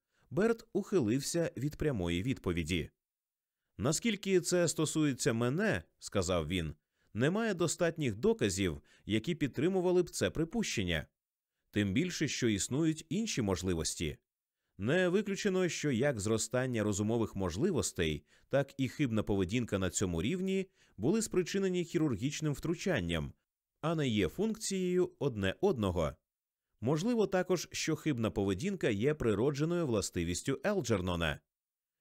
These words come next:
Ми не виявили її в жодної з інших мишей, але разом із тим жодна з них, яка досягла високого рівня розуму,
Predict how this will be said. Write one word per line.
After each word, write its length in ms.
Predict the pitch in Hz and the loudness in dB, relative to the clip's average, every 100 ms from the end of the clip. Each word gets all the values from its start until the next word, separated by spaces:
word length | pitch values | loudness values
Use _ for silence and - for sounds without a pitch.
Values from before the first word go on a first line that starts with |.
| _ | _
Ми 160 | 135 208 | -2 0
не 100 | 196 | 2
виявили 460 | 151 180 165 165 143 | 4 4 4 0 0
її 360 | 104 101 139 | 0 0 0
в 100 | 117 | -2
жодної 580 | 85 104 139 131 127 127 | -2 0 0 -2 -2 -2
з 120 | 110 110 | -2 -4
інших 400 | 110 123 92 92 | -4 -2 -6 -4
мишей, 480 | 87 - 82 71 - _ _ | -4 0 0 -2 -8 _ _
але 260 | - 98 101 | -2 2 4
разом 360 | 113 110 110 - | 4 2 0 -2
із 200 | 107 - | -2 -2
тим 280 | 175 202 120 | -2 -2 2
жодна 380 | 110 98 92 80 | 2 2 0 -4
з 80 | |
них, 320 | 98 175 196 - | -2 -2 -2 -2
яка 300 | 110 101 95 | -2 0 0
досягла 460 | 92 104 90 104 | 0 -2 0 2
високого 520 | 90 98 107 95 90 95 | 2 0 0 0 2 2
рівня 280 | 98 85 | 0 0
розуму, 520 | 90 185 127 92 78 | 0 2 0 0 -2